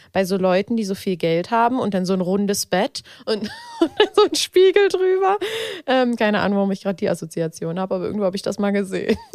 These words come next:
<laughs> Ja, aber das war nice. Und dann haben, ha-, hat das Studio auch noch, <laughs> das ist übrigens jetzt keine, keine Werbung fürs Lux-Studio. <laughs> Ich fand's einfach nur, ich find's ein super Konzept. Da gab's auch so eine kleine, wie so,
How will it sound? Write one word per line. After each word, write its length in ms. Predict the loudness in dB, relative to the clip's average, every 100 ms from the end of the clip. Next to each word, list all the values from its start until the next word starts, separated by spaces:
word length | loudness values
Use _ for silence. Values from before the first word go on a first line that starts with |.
| -6 -4
<laughs> 180 | -6 -8 -14 -14 -14 -10
Ja, 200 | 0 2
aber 120 | 2 2
das 180 | 0
war 120 | 2 2
nice. 400 | 2 2 0 -4
Und 120 | -8
dann 160 | -6
haben, 160 | -6 -6
ha-, 260 | -8 -10 -10
hat 140 | -10
das 100 | -12
Studio 360 | -8 -6 -4 -2
auch 200 | -2 -4
noch, 160 | -10 -10
<laughs> 80 | -6
das 320 | -4 -2 -2
ist 60 | -4 -8 -2
übrigens 340 | 2 2 0
jetzt 280 | -2 -2 -6 -20 -6
keine, 480 | 0 2 4 2 0
keine 280 | 0 0 2
Werbung 300 | 2 2 0
fürs 240 | -2 -2
Lux-Studio. 640 | -2 -4 -8 -6 -4 -2 -2
<laughs> 60 | -2
Ich 120 | -2
fand's 280 | 0 0 2
einfach 280 | 2 4 4
nur, 180 | 2 -2 -8
ich 180 | -8 -8 -8 -10
find's 300 | -4 -2 -2
ein 100 | -2
super 280 | 0 0 2
Konzept. 480 | -2 0 -2 -4 -12 -20 -20 -10
Da 100 | -6
gab's 240 | -2 -2 -4
auch 40 |
so 120 | -4
eine 120 | -4
kleine, 340 | -4 -4 -2 -4 _ _ -8
wie 80 | -4
so, 180 | -2